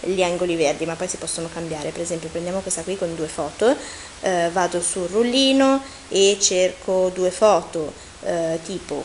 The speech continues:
questa e questa, ok? Si possono mettere così, si possono zoomare fuori,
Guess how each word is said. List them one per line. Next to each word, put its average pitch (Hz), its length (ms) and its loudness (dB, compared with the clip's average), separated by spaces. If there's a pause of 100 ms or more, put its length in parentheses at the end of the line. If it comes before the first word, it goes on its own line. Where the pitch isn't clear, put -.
questa 220 460 4
e 208 120 -2
questa, 208 640 0 (1120)
ok? 180 560 -4 (800)
Si 190 120 -6
possono 175 360 -6
mettere 175 460 -8
così, 254 480 0
si - 160 -2
possono 175 600 -4
zoomare 170 680 -4 (480)
fuori, 190 680 -2